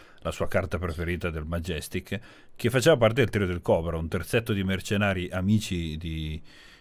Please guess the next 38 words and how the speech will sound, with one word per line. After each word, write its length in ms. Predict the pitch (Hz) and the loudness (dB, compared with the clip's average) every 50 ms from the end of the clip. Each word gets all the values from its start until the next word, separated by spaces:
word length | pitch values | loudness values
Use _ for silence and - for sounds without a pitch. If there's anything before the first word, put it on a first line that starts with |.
| - - | -20 -10
di, 120 | - 85 78 78 78 73 71 71 73 | -8 -8 -6 -4 -6 -6 -6 -6 -4
di 60 | 80 | 0
Maximus, 720 | 90 98 87 80 78 - - 95 85 90 95 90 - - 101 104 104 - | 0 2 0 0 -2 -4 -6 -4 -4 -4 -4 -6 -4 -4 -2 -2 -2 -2
e 180 | - 76 78 80 | -4 -8 -10 -4
ti 100 | - 107 | -4 -4
ha 60 | - | 0
fatto 240 | - - - - 101 | 0 0 0 2 0
vedere 240 | 98 95 107 104 98 | 2 2 2 2 2
le 100 | 98 92 | 0 0
tre 160 | - 104 101 | 0 -2 0
carte 400 | - - 107 110 117 - - 101 | 4 6 6 6 4 4 0 0
perché 380 | 92 87 82 - 101 90 87 | 0 0 -2 0 0 0 0
anche 280 | - 92 107 101 - 107 | 0 0 -2 0 0 -4
spendendo 800 | - - - 104 90 87 87 92 92 95 95 92 92 95 90 90 | -4 0 0 0 0 2 2 2 2 2 2 2 2 0 0 0
un 120 | 87 87 | -2 -2
bel 160 | 87 92 87 - | -2 -2 -2 -2
po' 100 | 104 95 | -2 -2
di 100 | 98 98 | -2 -2
soldi 360 | - - 95 98 95 95 101 | -2 0 0 0 0 0 -2
aveva 240 | 92 90 85 87 85 | -2 0 -2 -2 -4
accumulato 580 | - - - 101 95 92 92 95 95 - 92 | -4 -4 -6 -4 -2 0 2 0 0 0 -2
tanti 300 | - 107 101 87 - 92 | -2 -2 -2 -2 -4 -6
pacchetti 600 | - - 101 - - 92 82 78 - - 98 - - - - - - | -4 -4 -6 -4 -4 -6 -6 -6 -6 -6 -8 -8 -8 -16 -20 -18 -10
dove 180 | - 135 120 127 | -6 0 4 6
era 160 | 131 139 139 | 8 8 8
riuscito 340 | 123 107 98 - 131 123 117 | 8 6 4 2 2 2 2
a 60 | 95 | 2
trovare 460 | 85 101 92 87 101 107 104 101 92 | 2 2 2 4 4 4 4 2 2
proprio 260 | 85 90 95 98 104 87 | 0 -2 -2 0 0 -2
le 80 | 82 | 0
carte 260 | - 98 98 95 - 95 | 0 0 0 0 -2 -4
del 80 | 82 | -4
trio 140 | - 98 90 85 | -2 -4 -6 -6
del 120 | 80 87 | -6 -4
Cobra, 340 | - - 107 87 80 82 82 | 2 2 2 2 2 -4 -6
che 120 | - - | -6 -6
erano 200 | 87 85 87 85 | -6 -4 -4 -6
Fasim, 540 | 80 - 123 110 104 92 82 87 80 76 | -2 0 2 2 2 0 -2 -6 -6 -8